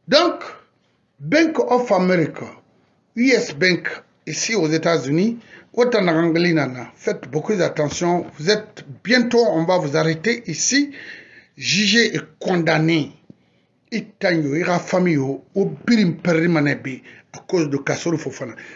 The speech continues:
L'argent là, on va faire Kassouri Nangbe. <coughs> Ogbe Mara. R S na o vérifié fait il est.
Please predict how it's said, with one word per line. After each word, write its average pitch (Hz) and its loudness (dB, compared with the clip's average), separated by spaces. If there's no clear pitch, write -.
L'argent 196 4
là, 160 2
on 185 0
va 156 -2
faire 151 0
Kassouri 175 0
Nangbe. 170 0
<coughs> 233 4
Ogbe 247 4
Mara. 180 4
R 220 6
S 214 2
na 165 4
o 185 6
vérifié 196 4
fait 202 4
il 170 4
est. 160 2